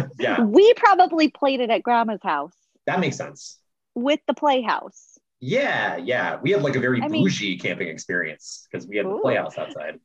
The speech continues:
Speaker 2: We had the playhouse.
Speaker 1: <laughs> Yeah.
Speaker 2: The playhouse is fabulous, and I have great memories about the playhouse.
Speaker 1: Yeah. It's full of Christmas
Speaker 2: Um,
Speaker 1: decorations now.
Speaker 2: I know, how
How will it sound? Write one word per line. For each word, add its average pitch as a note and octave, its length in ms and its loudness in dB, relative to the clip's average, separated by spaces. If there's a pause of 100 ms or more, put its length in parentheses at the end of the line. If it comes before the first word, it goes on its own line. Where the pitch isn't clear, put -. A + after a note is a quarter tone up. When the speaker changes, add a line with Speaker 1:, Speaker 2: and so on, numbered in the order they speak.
Speaker 2:
We B3 240 4
had G#3 220 4
the D#3 80 0
playhouse. B2+ 560 0 (100)
Speaker 1:
<laughs> - 100 -16
Yeah. F#2+ 280 -4
Speaker 2:
The B3 80 4
playhouse D4+ 480 4
is F#3 120 -2 (180)
fabulous, F#3 580 0
and F3 100 -8
I A#3+ 100 -2
have F#3 180 -4
great F3+ 400 -6
memories F#3 340 -4 (100)
about C#3+ 140 -10
the - 140 -20
playhouse. D3 420 -8
Speaker 1:
Yeah. D#2+ 200 -14 (160)
It's - 100 -20
full F#3+ 100 2
of A3+ 180 6
Christmas - 300 0
Speaker 2:
Um, F#3 60 -8
Speaker 1:
decorations D#2+ 580 -8
now. E2+ 220 -14 (960)
Speaker 2:
I F#3+ 160 -4
know, F3+ 180 0
how F#3+ 220 -2